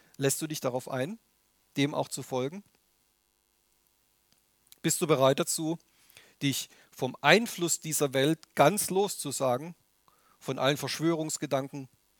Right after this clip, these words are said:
von allen dummen Ideen, die es in dieser Welt gibt? Vielleicht auch von den Sachen, die irgendwie so eine Faszination ausüben, aber die, wo du merkst, die bringen dich eigentlich von Gott weg.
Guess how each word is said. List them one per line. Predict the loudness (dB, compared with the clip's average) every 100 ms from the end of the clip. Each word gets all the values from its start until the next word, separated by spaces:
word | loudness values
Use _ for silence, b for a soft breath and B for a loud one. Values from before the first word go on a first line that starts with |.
| _
von | -6
allen | 2 2 2
dummen | 0 -2 -2
Ideen, | 0 2 2
die | 0
es | -4
in | -4
dieser | -4 -4 -2
Welt | -2 -4
gibt? | -4 -4 -4 -20 _ _ _ b b -10
Vielleicht | 0 2 2
auch | 0 -2
von | -2 -4
den | -2
Sachen, | 0 0 -2
die | -2
irgendwie | -4 -6 -8
so | -8
eine | -8
Faszination | -8 -6 -6 -4 -6 -4 -4 -2
ausüben, | -2 -4 -4 -8 -8 -2
aber | -2 0
die, | -6 -6
wo | -6
du | -4
merkst, | 0 0 -2
die | -8
bringen | -6 -8 -6
dich | -8 -4
eigentlich | -4 -4 -8 -8
von | -8 -8
Gott | -8 -6
weg. | -6 -6